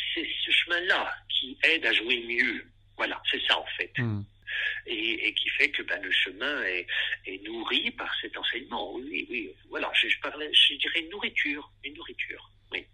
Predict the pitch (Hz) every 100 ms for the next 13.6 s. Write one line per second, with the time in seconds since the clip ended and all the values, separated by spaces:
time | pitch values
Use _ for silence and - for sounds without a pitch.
0 | 139 180 156 180 165 175 - 156 - -
1 | 185 190 156 127 - - - 214 214 190
2 | 151 165 143 147 185 185 135 117 - 147
3 | - 147 139 143 156 151 117 107 - 104
4 | 156 151 123 147 160 127 123 - - -
5 | 135 127 151 139 113 104 131 139 135 127
6 | 123 113 - 139 135 113 104 104 101 104
7 | 120 113 110 - 160 127 123 110 - 147
8 | 123 110 110 107 123 110 - 127 117 -
9 | 151 147 - 104 95 95 107 110 - 131
10 | 117 - 120 123 131 113 104 117 98 123
11 | 107 - - 123 107 98 104 104 123 107
12 | - 165 202 170 175 185 160 196 170 -
13 | 143 131 - 131 127 98